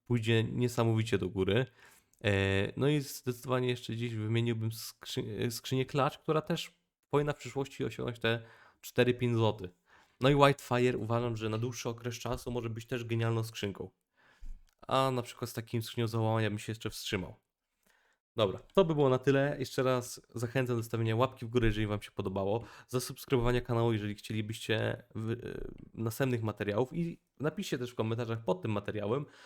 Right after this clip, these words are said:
e, jakie filmy chcielibyście zobaczyć. Ja na razie planuję zrobić jeszcze, e, materiał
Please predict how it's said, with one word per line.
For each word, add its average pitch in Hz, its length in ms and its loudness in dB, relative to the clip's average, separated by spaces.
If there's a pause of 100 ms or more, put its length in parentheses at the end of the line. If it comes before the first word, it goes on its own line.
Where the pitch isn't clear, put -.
(280)
e, 113 520 4
jakie 147 260 0
filmy 160 260 0
chcielibyście 151 440 -6
zobaczyć. 139 480 0
Ja 131 140 4
na 147 100 2
razie 135 220 -2
planuję 123 340 2
zrobić 123 300 -2
jeszcze, 117 500 -4
e, 127 60 -14 (400)
materiał 113 680 4